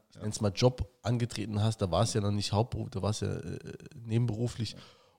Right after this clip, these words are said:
Speaker 1: Und, äh, dann bist du von, ähm, vom K S C entdeckt worden, ähm, und da, also stand zumindest mal so, äh, im Internet, will nicht sagen Wikipedia, ne? Ähm, aber da habe ich mich schon gefragt, äh, wie,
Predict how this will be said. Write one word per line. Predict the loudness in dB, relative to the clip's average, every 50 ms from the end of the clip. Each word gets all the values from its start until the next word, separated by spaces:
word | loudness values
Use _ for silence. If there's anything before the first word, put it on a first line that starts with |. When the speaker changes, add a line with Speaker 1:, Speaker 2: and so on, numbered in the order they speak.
| _
Speaker 1:
Und, | _ 6 6 6 6 4 2
äh, | 6 8 10 10 10 10 10 10 8 8 6 4 -2 -8 -14 -14 0 4
dann | 4 6 6 4 2 -2 -2 -2
bist | 0 2 2 0 0
du | -2 -4
von, | -4 0 2 4 4 4 2 0 -2 -2 0
ähm, | 2 2 2 2
vom | 2 2 2 2
K | 2 2 4 4 4 4
S | 2 0 -2
C | -6 -2 0 2 4 4 2 2 0 0
entdeckt | 0 0 0 2 2 2 2 2 -2 0 4
worden, | 6 8 8 8 6 2 0 -2 -2 0
ähm, | 2 4 4 4 2 -2 -4 -8 -14 -20 -20 _ _ _ _ _ _
und | 2 4 4 4 2 -2 -10 -16 _ _ -6
da, | -6 -6 -4 -6 -10 -18 -20 -20 -20 _ _ _ -20 -6 -2
also | 0 0 4
stand | 4 4 6 6 6 6 6 4
zumindest | 0 2 2 2 2 2 0 -2 -2 2
mal | 4 4 6
so, | 6 6 6 6 6 6 6 4 2
äh, | 2 2 4 4 4 4 2 2 -2 -8 _
im | -18 -18 -8 -4
Internet, | -2 0 4 4 4 6 4 2 2 2 -2 -4 -4 -6 _ _
will | -4 -2 0
nicht | 0 2 2
sagen | 2 2 0 0 0 0
Wikipedia, | -2 -2 0 0 -2 0 2 4 4 4 4 2 2 2 4
ne? | 2 0 0 -2 -6 -10 -10 -10 -10 -6 4
Ähm, | 8 10 10 10 8 6 4 0 -8 -20 -20 -20 -20 _ 4
aber | 6 10 12 12 12 12
da | 10 6 6 8 8 8 8
habe | 8 8
ich | 8 8
mich | 8 8 8
schon | 8 8 8 8
gefragt, | 8 6 6 6 8 8 8 8 6 8 10
äh, | 10 10
wie, | 10 10 8 6 4